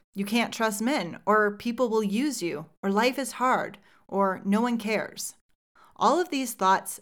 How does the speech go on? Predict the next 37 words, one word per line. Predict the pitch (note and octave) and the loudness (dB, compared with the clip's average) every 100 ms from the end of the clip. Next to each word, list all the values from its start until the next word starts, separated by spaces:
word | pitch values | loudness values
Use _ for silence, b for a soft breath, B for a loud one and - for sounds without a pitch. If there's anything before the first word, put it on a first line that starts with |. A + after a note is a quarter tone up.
| _ | _
felt | G3+ F#3+ F#3+ G3 | 0 0 0 -8
extremely | G3+ - - - F#3+ A#3+ B3 B3 B3 B3+ | -8 -8 -10 -8 -4 -2 0 0 -2 -4
true | - - G#3 F#3 | -8 2 2 2
to | - | -2
me. | F3+ - - _ _ _ - | -10 -12 -16 _ _ _ -6
For | A#3 | 2
a | B3 | 2
long | A#3 A3+ D4+ F4 | 2 2 0 -2
time, | C4 C#4+ B3 D3 F3+ G3+ F#3+ | -2 -2 -2 -4 -4 -6 -4
they | G3+ C4+ | -2 0
were | D#4 | -2
the | D#4 | -4
framework | - C4+ D#4+ F#3 G3+ | -2 0 0 -2 -2
in | G#3 | -2
which | G#3 G#3 | -2 0
I | G#3+ | -2
lived. | A3+ C4+ A#2 - - _ B B B | -2 -4 -6 -12 -20 _ B B B
I | - - | -4 0
also | - A4+ C5 A#3+ | 4 4 6 2
had | G#3+ G3+ F#3+ | 4 2 2
some | - G3+ | 0 0
very | G3+ F#3+ F3 | 2 2 2
optimistic | - F3+ - A3+ E4+ - G#3 | 0 0 -2 -2 -2 0 -2
beliefs, | G3+ A#2 - - | -4 -8 -8 -12
but | - D4 - | -6 -6 -2
they | F4 | -4
never | A4+ B4 A#4 | -2 0 0
seemed | - D4 C#4+ | 0 -2 -2
to | C4 | -2
hold | A#3+ A#3+ | 0 0
any | A3+ G#3+ | 0 0
water | G3+ G3+ G3 F3 | 2 4 4 2
against | F3 F#3 F#3 - | -2 -2 -6 -6
the | F#3 | -4
more | F#3 F#3 | -4 -4
sinister | - B3 A3+ G3+ F3 | -4 -2 -2 -2 -2
observations | - F3 E3+ F3 G#3+ C4 B3+ E3 D#3 | -2 -2 -4 -6 -2 -2 -4 -8 -10